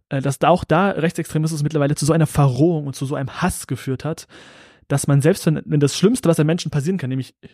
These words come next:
in einem hintertückischen Attentat getötet zu werden, dass selbst das nicht mehr ausreicht, um da irgendwie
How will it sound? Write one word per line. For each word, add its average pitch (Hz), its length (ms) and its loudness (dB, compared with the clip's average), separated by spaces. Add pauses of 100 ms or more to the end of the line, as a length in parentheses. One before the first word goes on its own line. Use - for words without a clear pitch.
(180)
in 147 120 -2
einem 139 220 -4 (280)
hintertückischen 180 840 -2
Attentat 165 520 -4
getötet - 420 0
zu 113 140 -10
werden, 120 320 -4 (720)
dass 135 120 0
selbst - 320 2
das 180 280 2
nicht 175 160 2
mehr 156 200 0
ausreicht, 156 380 -4
um 143 60 -6
da 147 80 -4
irgendwie 156 500 0